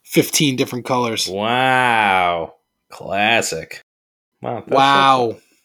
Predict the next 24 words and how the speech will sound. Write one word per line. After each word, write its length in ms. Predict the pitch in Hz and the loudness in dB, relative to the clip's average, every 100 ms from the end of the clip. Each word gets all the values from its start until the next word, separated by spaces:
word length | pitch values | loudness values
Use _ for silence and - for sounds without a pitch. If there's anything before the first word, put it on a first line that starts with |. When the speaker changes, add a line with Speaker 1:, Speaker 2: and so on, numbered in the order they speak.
| _ | _
Speaker 1:
There's 180 | 160 139 | 0 2
a 80 | 139 | 2
travel 560 | 135 - 165 151 151 139 | 0 -2 -2 -2 -2 -4
case. 760 | - 165 139 117 - - - - | -6 -6 -6 -2 2 2 0 -4
Speaker 2:
Oh 320 | 135 151 131 | 0 0 0
my 180 | 107 95 | -4 -8
goodness. 1040 | 87 120 139 143 117 107 98 - - - | -2 0 0 -2 -2 -2 -2 -6 -8 -8
That's 260 | 131 160 160 | 0 0 0
intense. 760 | 101 - 156 156 107 - - _ _ | -8 0 2 2 -2 -12 -16 _ _
Digimon 1120 | 139 143 151 165 147 143 143 143 143 143 143 - _ | -6 -6 -6 -6 -4 -4 -2 -4 -4 -8 -12 -18 _
Speaker 1:
<laughs> 200 | _ _ | _ _
Look 340 | 359 349 247 349 | 4 6 6 6
at, 80 | 320 - - | 2 0 -2
look 140 | 262 | 0
at 100 | 165 | 0
that. 180 | 117 101 | -2 -2
Speaker 2:
Digivice. 540 | 95 85 87 - - - _ | -2 -6 -10 -16 -18 -20 _
That's 340 | 113 123 - | -2 -2 -4
ridiculous. 640 | 95 82 113 - 92 92 - | -14 -8 -8 -6 -10 -10 0
That, 340 | 202 214 - | 0 0 0
that 320 | 247 262 - | 2 2 -4
travel 360 | - 302 359 349 | 0 2 2 0
case 440 | - 185 180 208 | 0 2 2 0
is, 180 | 190 - | -6 -8